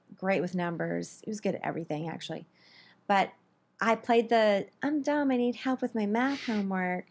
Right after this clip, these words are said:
you know, and just trying to be the damsel in distress and that do, and get him to come over and help me with my homework thing. But it backfired because then he thought I was stupid.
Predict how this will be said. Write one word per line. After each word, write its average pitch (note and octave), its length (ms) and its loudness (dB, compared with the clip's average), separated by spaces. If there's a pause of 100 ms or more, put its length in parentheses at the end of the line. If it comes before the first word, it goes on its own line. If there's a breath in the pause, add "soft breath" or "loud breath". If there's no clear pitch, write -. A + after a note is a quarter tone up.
(160)
you F#3+ 160 0
know, F#3 460 0 (460 loud breath)
and F#3+ 520 2 (520)
just F4+ 240 -6
trying F#3+ 320 2
to F#3+ 80 0
be F#3+ 160 0
the F#3+ 160 -4
damsel F#3+ 400 2
in G3 80 0
distress F#3+ 760 2
and F#3 280 -2
that F#3 180 -2
do, G#3 240 0
and F#3+ 100 -2
get G#3 120 4
him G#3 100 2
to G3+ 80 0
come G3 200 -2
over F#3 460 2
and F#3 120 0
help F3+ 240 -2
me F#3 120 0
with F#3 100 -4
my F3 100 -6
homework F#3 500 -2
thing. F#3 380 -2 (640 loud breath)
But A#3 420 6
it G#3+ 140 4
backfired G#3 920 4
because F#3+ 360 -2
then G3+ 120 2
he G3+ 100 2
thought F#3+ 180 2
I F#3 60 4
was F3 100 -2
stupid. - 500 -4